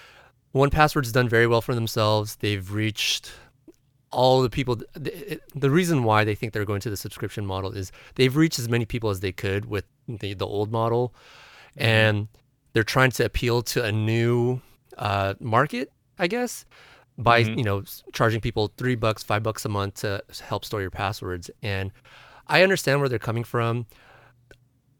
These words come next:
Speaker 1: Uh, the day that they take away local storage of your one password vault, that's, you know, I'm not gonna like it very much. I think we have a few years maybe before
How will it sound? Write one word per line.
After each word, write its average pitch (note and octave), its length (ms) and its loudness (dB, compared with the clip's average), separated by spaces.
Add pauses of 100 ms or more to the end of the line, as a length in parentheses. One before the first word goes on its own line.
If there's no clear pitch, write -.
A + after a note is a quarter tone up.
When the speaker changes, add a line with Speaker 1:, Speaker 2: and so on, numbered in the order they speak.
Speaker 1:
Uh, B2+ 280 2
the A2+ 120 0
day B2+ 300 4
that A#2+ 200 0
they A2+ 120 0
take B2 240 -4
away G#2 540 0 (320)
local A2 200 0
storage G#2 500 -2
of G2 180 -8
your F#2 360 -6
one G2+ 200 -6
password F#2+ 560 -6
vault, G2 360 -4
that's, - 500 -10
you G2+ 60 -8
know, F2+ 100 -8 (100)
I'm G2+ 100 -6
not G2+ 160 -2
gonna G2 180 -4 (100)
like F#2+ 120 -6
it G2 80 -10
very G#2 200 -4
much. A2+ 460 -8 (600)
I A2+ 80 -2
think B2 160 -4
we A#2 60 2
have A2+ 80 2
a G#2+ 160 -10
few A#2 120 0
years A#2+ 840 -2 (120)
maybe C3+ 380 -2
before A#2+ 400 -2